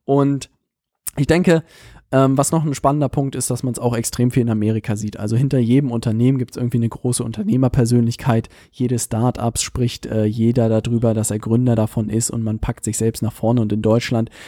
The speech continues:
nenn mir einen großen Konzern, wo du irgendwie eine, eine Persönlichkeit dahinter kennst.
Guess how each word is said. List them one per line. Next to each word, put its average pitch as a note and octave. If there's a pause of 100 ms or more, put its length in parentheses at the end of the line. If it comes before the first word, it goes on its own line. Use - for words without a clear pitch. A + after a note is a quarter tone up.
(140)
nenn A2+
mir A2+
einen A2+
großen A#2+
Konzern, B2
wo A#2+
du A#2+
irgendwie A#2
eine, A2+
eine A2
Persönlichkeit A#2
dahinter A2
kennst. A#2+